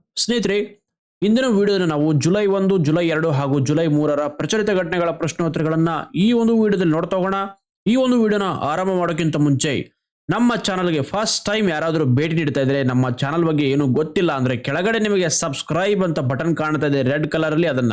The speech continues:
ಕ್ಲಿಕ್ ಮಾಡಿ. ಅದರ ಪಕ್ಕದಲ್ಲಿ ಬೆಲ್ ಐಕಾನ್ ಕೂಡ ಬರುತ್ತೆ, ಅದನ್ನು ಕೂಡ ಕ್ಲಿಕ್ ಮಾಡಿ. ಇದನ್ನ ಕ್ಲಿಕ್ ಮಾಡೋದ್ರಿಂದ ಮುಂದೆ ಬರುವಂತಹ ನಮ್ಮ ಎಲ್ಲ ವಿಡಿಯೋಗಳ ನೋಟಿಫಿಕೇಶನ್ ನಿಮ್ಮ ಫೋನ್ ಅಲ್ಲಿ ಬರುತ್ತೆ. ಆಮೇಲೆ ಈ ಒಂದು ವಿಡಿಯೋನ ಹೆಚ್ಚಿನ ಸಂಖ್ಯೆಯಲ್ಲಿ ನಿಮ್ಮ ಸ್ನೇಹಿತರು ಕೂಡ ಶೇರ್ ಮಾಡಿ, ಈ ಒಂದು ವಿಡಿಯೋ ಇಷ್ಟ ಆದ್ರೆ.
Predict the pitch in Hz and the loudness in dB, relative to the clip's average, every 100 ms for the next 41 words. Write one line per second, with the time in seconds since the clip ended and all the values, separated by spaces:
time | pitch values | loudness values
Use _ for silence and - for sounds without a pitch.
0 | 92 - 180 180 185 185 196 196 - _ | -4 -4 -4 0 0 0 0 -2 -6 _
1 | _ - 143 143 170 175 175 165 131 135 | _ -6 -4 -4 -4 -4 0 0 2 2
2 | 156 165 160 151 143 135 120 - 120 127 | 0 0 -2 -2 0 0 -2 -2 -2 -2
3 | 107 110 127 127 127 117 113 165 170 170 | 0 0 2 2 2 0 0 -2 0 0
4 | 170 185 180 - _ - 143 151 147 160 | 0 0 -4 -10 _ -4 -2 0 -2 -2
5 | 208 208 190 190 185 180 180 170 175 175 | 0 2 2 2 2 2 2 2 2 2
6 | 160 156 147 131 123 160 175 165 127 113 | 2 2 2 0 -2 -4 -4 -2 0 0
7 | 123 196 214 170 202 202 196 185 165 170 | 2 2 2 2 2 2 2 0 0 0
8 | 185 170 165 214 202 135 - 190 233 208 | 0 0 0 0 0 -2 -2 -2 0 0
9 | 165 131 127 113 151 123 - - _ _ | 0 0 0 -2 -2 -2 -4 -10 _ _
10 | - 190 196 190 175 196 214 202 180 175 | -4 -2 0 0 2 2 2 2 2 2
11 | 180 165 147 190 170 160 156 160 170 156 | 0 0 -2 0 0 0 0 0 2 2
12 | 139 - 165 220 240 214 208 202 180 185 | 0 0 0 0 0 0 0 0 -2 -2
13 | 185 180 180 185 147 160 160 151 151 147 | 0 0 2 2 2 2 2 2 2 2
14 | 139 156 147 165 170 | 0 -2 -2 -2 -2